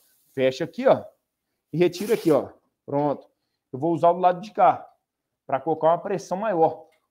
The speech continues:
Com quatrocentos e dez A, eu posso colocar uma pressão até uns quinhentos P S I, tá? Que na hora que tá ao lado de alta pressão, a pressão é muito alta. Principalmente se for máquina quente e fria. Então, ele suporta essa pressão mais alta.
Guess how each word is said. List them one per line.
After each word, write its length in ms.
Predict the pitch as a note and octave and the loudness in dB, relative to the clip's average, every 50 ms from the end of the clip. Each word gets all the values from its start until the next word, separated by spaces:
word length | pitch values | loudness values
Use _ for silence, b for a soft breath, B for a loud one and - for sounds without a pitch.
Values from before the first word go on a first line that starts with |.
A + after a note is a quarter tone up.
| _ | _
Com 160 | - A#3 C#4 - | -10 -10 -4 0
quatrocentos 360 | C4 A#3 A3+ - G#3+ F#3 D3+ | 0 0 0 0 -4 -6 -2
e 20 | |
dez 180 | D3+ C#3 B2+ A#2 | -2 -2 2 4
A, 120 | - G3 | 4 4
eu 80 | F3+ - | 4 4
posso 180 | - E3+ E3 | 0 -4 -4
colocar 220 | - F3+ - - F#3 | -4 -8 -6 -4 -6
uma 60 | F#3+ | -6
pressão 260 | G3+ F#3+ E3 - - | -6 -8 -8 -8 -6
até 80 | F3 G3 | -6 -4
uns 200 | G#3 G3+ - - | -6 -6 -10 -16
quinhentos 420 | _ - A#3+ G3+ F#3+ G3 F#3+ - - | _ -6 -4 -2 -2 -4 -6 -6 -2
P 100 | - G3 | 0 0
S 240 | G#3 G3+ - - | 0 0 -2 -2
I, 320 | A3+ G3 F3+ E3+ - - _ _ _ _ _ _ _ _ _ _ _ | 2 2 2 2 0 -12 _ _ _ _ _ _ _ _ _ _ _
tá? 420 | - A2+ C#3 F3+ - - - _ _ _ | -2 2 2 2 2 2 -6 _ _ _
Que 180 | - - F#3 | -6 -4 -2
na 200 | F3+ F#3 F#3 F#3+ | 0 2 2 4
hora 240 | G#3 A#3+ C4 B3+ A3+ | 4 2 2 0 -4
que 220 | - - - - - | -6 -8 -16 -6 0
tá 100 | E3+ D#3+ | 2 4
ao 160 | D3 C#3+ D3 | 4 4 4
lado 200 | D3 D3 D3+ C#3 | 4 2 2 0
de 100 | A2 D3 | 0 -2
alta 160 | D3 D3 D3 | -2 -2 -2
pressão, 260 | - C3+ C3 - F#3+ | -8 -14 -8 -6 -6
a 60 | F#3 | -6
pressão 220 | - F#3+ - - F3+ | -6 -6 -6 -6 -6
é 20 | |
muito 200 | F#3 F#3+ - - | -6 -6 0 6
alta. 320 | A3 F#3+ F3+ D#3 - - - _ _ _ _ _ - - | 6 6 6 6 2 -6 -20 _ _ _ _ _ -10 -6
Principalmente 500 | F3+ G3 A3+ - - A3 G3 F#3 G3 G3+ | -4 -4 -4 -4 -2 -2 0 0 -2 -6
se 60 | - | -6
for 100 | - G3+ | -6 -4
máquina 320 | F3+ F3 F#3 F#3 - G3 | -2 0 -2 -2 -4 -10
quente 360 | F3 _ - F#3+ G3+ G3 - G#3+ | -18 _ -12 -10 -10 -10 -10 -14
e 20 | |
fria. 520 | - - - - F#3 F#3+ E3 B2+ F#2+ F#2+ - _ - - - _ _ _ _ _ _ _ _ _ _ _ _ _ _ _ _ - | -14 -8 -2 0 2 2 2 2 0 -6 -18 _ -20 -20 -20 _ _ _ _ _ _ _ _ _ _ _ _ _ _ _ _ -16
Então, 240 | C3+ A#2+ C#3+ D3+ D#3+ | -8 -2 0 0 0
ele 120 | F3+ F#3+ | 0 -2
suporta 540 | F3 - - G#3 - - E3+ G3+ A3 G#3 G3+ | -6 -6 -8 -8 -2 4 6 6 8 6 6
essa 120 | F3 - | -2 -4
pressão 320 | C#3 - D#3 C#3+ - - D3 | -6 -8 -8 -8 -8 -6 -4
mais 200 | C#3+ C3+ A#2 C3 | -4 -2 0 0
alta. 260 | B2+ A2+ G2+ - | 0 0 0 -4